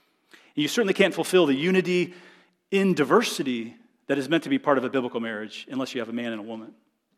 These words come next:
Two men, two women, or any other configuration doesn't allow the, the biblical unity within, or, or diversity in, unity in diversity, sorry. Unity in diversity. No other configuration allows that.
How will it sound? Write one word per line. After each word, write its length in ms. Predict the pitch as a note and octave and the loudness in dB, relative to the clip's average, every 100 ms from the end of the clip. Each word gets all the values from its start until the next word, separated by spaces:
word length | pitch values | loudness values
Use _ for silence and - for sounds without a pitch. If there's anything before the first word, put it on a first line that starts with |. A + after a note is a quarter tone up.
| _ _ _ _ _ _ - - | _ _ _ _ _ _ -20 -10
Two 180 | D3+ C#3+ | -2 0
men, 220 | D3 C#3 | 0 -2
two 160 | C#3+ | -2
women, 240 | C3+ C#3 B2+ | -2 -2 -2
or 60 | |
any 120 | C3 C#3 | -2 -2
other 120 | B2+ | -4
configuration 640 | - B2+ B2 A#2+ C3 A#2+ A2+ | -8 -6 -4 -2 -4 -4 -4
doesn't 300 | C3+ B2+ - | -2 -4 -8
allow 300 | B2+ C3+ C3 | -2 2 2
the, 140 | A#2 A2 - C#3 | 0 -8 -14 -12
the 100 | A#2 | 0
biblical 420 | C#3+ C#3+ D3 A#2+ | 2 2 -2 -4
unity 580 | A#2 D#3 D3 C3+ B2 - - | -2 0 2 0 -4 -10 -14
within, 360 | A#2 B2+ A2+ A2 - _ _ _ - | -10 -8 -8 -10 -20 _ _ _ -12
or, 220 | A2 C3 | -10 -8
or 40 | A2+ | -2
diversity 580 | B2+ C3+ - B2+ C3 | 2 0 0 -4 -4
in, 220 | B2 B2 - - _ _ _ D3 | -6 -8 -10 -20 _ _ _ -4
unity 340 | D#3+ C#3+ C#3 | -2 0 -2
in 80 | B2+ | -2
diversity, 380 | A2+ A2+ - G#2+ | -6 -8 -12 -16
sorry. 220 | B2 A#2 _ - - - - | -18 -20 _ -20 -20 -20 -4
Unity 400 | C3 C#3 C3 B2+ | 0 0 0 -4
in 80 | B2 | -4
diversity. 460 | G#2+ G#2+ - G#2 | -4 -8 -10 -14
No 180 | A2 B2+ | -6 -2
other 140 | A#2+ | -2
configuration 520 | A2 G#2+ A2 G#2+ G#2 G#2 | -4 -10 -8 -8 -8 -12
allows 320 | G#2 G#2+ G#2 | -10 -10 -12
that. 320 | G2+ - | -14 -16